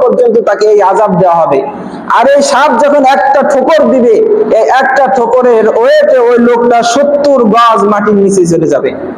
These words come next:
কয় গজ? বা সত্তর হাত মাটির নিচে চলে যাবে। তাকে আবার টেনে ওখান থেকে বের করা হবে।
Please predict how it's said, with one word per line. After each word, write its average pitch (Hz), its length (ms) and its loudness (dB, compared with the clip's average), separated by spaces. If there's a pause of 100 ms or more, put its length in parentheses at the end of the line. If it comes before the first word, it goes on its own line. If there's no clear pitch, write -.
(120)
কয় 180 180 0
গজ? 214 280 0 (1160)
বা 196 120 0
সত্তর 220 420 0
হাত 196 400 0
মাটির 196 280 0
নিচে 196 300 0
চলে 180 220 0
যাবে। 160 220 0 (300)
তাকে 233 240 0
আবার 285 280 2 (120)
টেনে 277 240 2
ওখান 262 240 0
থেকে 240 200 0
বের 269 260 2
করা 247 180 2
হবে। 214 260 0